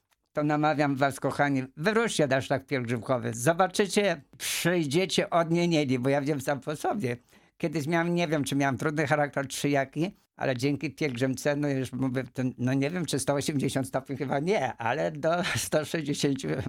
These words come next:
się zmieniło. Także, e, modliłem się o pokorę, choć nie mogłem sobie z nią dać rady, zły mi nie dał spokoju. A teraz już widzę, że już coraz jest inaczej patrzę na wszystko, n-,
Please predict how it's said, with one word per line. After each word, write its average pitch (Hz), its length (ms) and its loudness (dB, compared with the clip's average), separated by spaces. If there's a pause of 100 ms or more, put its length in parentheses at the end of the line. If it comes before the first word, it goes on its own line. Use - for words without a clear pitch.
(140)
się 151 160 0
zmieniło. 147 520 2 (420)
Także, 156 440 2 (300)
e, 151 420 2
modliłem 160 480 2
się 180 160 4
o 175 60 -2
pokorę, 160 720 4 (480)
choć 160 120 0
nie 165 120 2
mogłem 180 260 2
sobie 175 180 2
z 151 40 -2
nią 170 160 2
dać 156 180 4
rady, 131 280 2
zły 143 180 0
mi 165 140 2
nie 160 160 2
dał 143 180 2
spokoju. 127 540 -2 (600)
A 123 140 2
teraz 160 400 2
już 147 280 0 (360)
widzę, 131 320 2
że 127 180 2
już 131 300 -4
coraz 139 300 2
jest 131 260 -2
inaczej 180 520 4
patrzę 170 380 2
na 151 180 2
wszystko, 143 540 0
n-, 170 140 -4